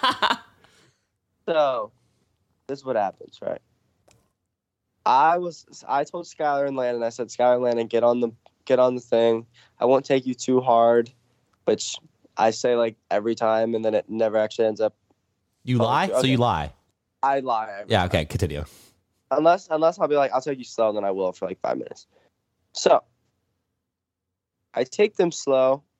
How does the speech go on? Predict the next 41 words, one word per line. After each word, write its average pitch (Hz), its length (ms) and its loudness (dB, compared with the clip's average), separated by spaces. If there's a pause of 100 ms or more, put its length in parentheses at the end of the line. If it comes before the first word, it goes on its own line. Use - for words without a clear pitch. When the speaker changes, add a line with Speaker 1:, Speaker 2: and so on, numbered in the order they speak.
(140)
Speaker 1:
for 117 80 -12
a 117 40 -6
little 120 200 -2
bit, 110 260 0 (160)
and 127 100 -4
then 131 80 2
I'm 127 120 2
like, 120 240 -2
"You 156 80 -4
know 156 60 2
what? 143 140 -4
Screw - 340 -8
it." - 140 -8 (640)
I 117 160 -2
go 139 300 -2
straight, 156 480 -2 (320)
I 101 100 -4
turn 160 340 -2
around, 147 540 2 (680)
hit, 160 180 -4 (100)
hit 185 120 -2
a 185 40 2
little 202 280 4
Yui, 156 480 0
and 147 100 2
then 143 80 2
I 139 100 4
Yui 151 360 -2
back 143 240 0
to - 100 -12
my 131 100 2
other 170 240 2
Yui, 123 460 -6 (360)
where 135 120 0
there 160 220 0
are 139 180 0
massive 147 960 -4 (400)
ocean 147 520 0
waves 98 600 -4
being 135 260 0
formed 123 600 0